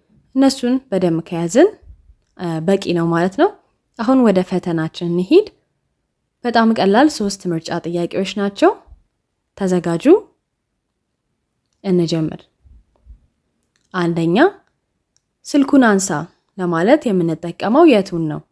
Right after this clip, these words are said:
ኤ፣ answer the phone። ቢ፣ pick up the phone።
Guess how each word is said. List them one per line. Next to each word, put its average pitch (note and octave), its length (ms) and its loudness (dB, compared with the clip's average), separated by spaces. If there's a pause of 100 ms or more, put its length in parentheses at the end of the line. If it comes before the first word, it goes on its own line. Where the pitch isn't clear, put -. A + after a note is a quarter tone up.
(1500)
ኤ፣ F#3 140 2 (1080)
answer A#3 400 -2
the F#3+ 180 -2
phone። D#3 340 -4 (1080)
ቢ፣ G3 40 0 (1160)
pick B3+ 200 -2
up A3 220 0
the F#3+ 160 -2
phone። D#3+ 380 -6